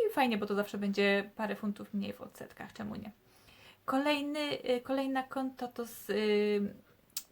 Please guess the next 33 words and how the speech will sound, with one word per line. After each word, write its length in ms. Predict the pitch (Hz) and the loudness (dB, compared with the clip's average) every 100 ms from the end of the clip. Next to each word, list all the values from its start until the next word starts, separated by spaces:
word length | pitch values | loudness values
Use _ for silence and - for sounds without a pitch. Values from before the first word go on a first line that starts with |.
| _ | _
konto, 880 | 226 220 208 - 214 208 208 202 208 | 0 0 0 -2 0 2 2 2 0
mm, 240 | 208 202 - - - | -2 -2 -6 -18 -8
na 100 | 220 | -2
mojego, 500 | 208 214 208 202 208 | 2 2 0 0 0
na 220 | 196 208 - - | 0 -2 -6 -8
mojego 300 | 214 214 208 | -4 -2 -2
synka. 440 | 208 226 226 - 311 381 - - - - - 220 | -4 -4 -6 -4 -2 -2 -6 -20 -20 -20 -8 0
Y, 180 | 208 | 0
tam 240 | 208 226 214 | 0 0 0
właśnie 360 | 208 214 202 | 0 0 0
wpłacałam 520 | 196 - 214 214 208 202 | 0 -4 -4 0 0 0
jakieś 220 | 202 202 | -4 -8
takie, 540 | 208 - 208 202 202 - - | -10 -4 -2 -2 -2 -6 -10
mm, 320 | 214 214 226 269 508 | -4 -2 -2 -2 0
dosyć 300 | 508 320 247 | 0 0 0
małe 220 | 214 196 | 0 -2
kwoty, 340 | - - - | -6 -10 -8
no 120 | 262 | -6
bo 160 | 214 208 | -4 -4
wiadomo, 400 | 202 208 202 202 | -2 -2 -2 -2
że, 380 | 196 196 - - | -2 -2 -4 -10
y, 440 | - - - - - _ _ - _ - - - - - _ - | -10 -10 -10 -14 -20 _ _ -20 _ -20 -20 -20 -20 -20 _ -2
y, 220 | 202 202 | 0 0
rzeczy 220 | 214 214 | -2 -4
typu 200 | 214 208 | -6 -4
jakieś 240 | 202 202 - | -4 -6 -6
pieluchy, 420 | 208 208 226 220 | -2 -2 -4 -8
czy 200 | - 208 | -8 -10
ciuszki, 480 | - 226 - 220 208 | -10 -12 -10 -10 -8
czy, 220 | 220 208 | -4 -4
czy, 240 | - 208 | -4 -6
czy, 200 | 202 214 | -4 -4
mm, 320 | 202 202 196 | -2 0 0